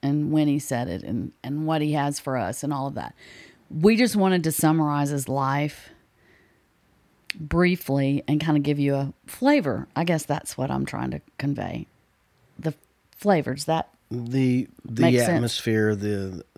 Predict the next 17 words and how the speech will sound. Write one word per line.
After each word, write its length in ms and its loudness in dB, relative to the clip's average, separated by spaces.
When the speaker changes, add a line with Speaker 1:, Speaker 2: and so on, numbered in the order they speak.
Speaker 2:
the 80 -8
spirit 560 2
of 120 -6
his 140 -4
teaching. 600 -2
Speaker 1:
Um, 300 0
a 40 4
little 160 2
bit 140 2
about 380 0
how 200 2
you 180 2
would 120 2
experience 640 -2
him. 340 -8
I 60 -4
think 240 -2